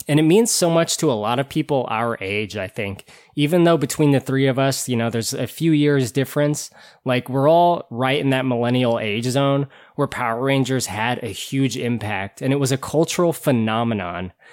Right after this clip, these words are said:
Power Rangers was fucking everywhere, and it was everything, and especially the toys. And you guys know I'm a big toy guy. Like, to me, when I go out to, like, vintage toy stores and I see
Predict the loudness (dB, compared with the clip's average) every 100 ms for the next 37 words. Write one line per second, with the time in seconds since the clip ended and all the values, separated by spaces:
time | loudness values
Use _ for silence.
0 | -20 _ _ -18 -4 0 2 0 0 -2
1 | -2 -4 -6 -4 -4 -2 -4 -4 -4 2
2 | 4 4 2 0 -2 0 0 2 0 -4
3 | -8 _ _ -2 -2 0 -2 -2 -6 -8
4 | -8 -12 _ _ _ _ -2 -2 0 0
5 | 2 4 4 4 -2 -2 -2 -2 -6 -10
6 | -16 _ _ _ -4 2 2 2 2 0
7 | 0 0 0 0 -2 -4 _ _ -8 -2
8 | 0 0 -2 -4 -4 -6 -10 _ _ _
9 | _ _ -6 -4 -6 -14 _ _ -6 0
10 | 2 4 4 2 0 0 2 2 2 0
11 | -2 -2 -4 -4 -2 0 0 -2 -4 -6
12 | -4 -4 -2 -2 0 -2 -4 -4 -4 -4
13 | -2 -2 -2 -4